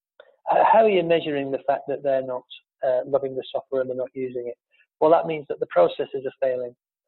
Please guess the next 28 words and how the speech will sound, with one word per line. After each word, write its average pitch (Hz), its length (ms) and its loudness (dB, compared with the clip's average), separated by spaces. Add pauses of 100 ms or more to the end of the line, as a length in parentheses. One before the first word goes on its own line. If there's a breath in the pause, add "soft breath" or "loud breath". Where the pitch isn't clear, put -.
(220)
Uh, 143 120 4
that 156 160 2
means 151 260 -4
that 160 100 -10
you're 156 120 0
not 151 120 0
getting 147 200 -2
your 143 180 0
appraisals 147 480 -2
done 143 140 -4
on 135 120 0 (120)
time. 131 240 -2
That 135 180 -4
means 143 240 -6 (100)
that - 120 0 (120)
data 160 360 2
accuracy 139 520 -6
is 135 60 -8 (500)
a, - 100 4
a - 80 2
problem 135 520 2
for 131 180 0
you. 131 100 -2
Data 143 280 0
integrity 143 540 -4
is 127 80 -12
a 135 40 -6
problem. 135 380 -4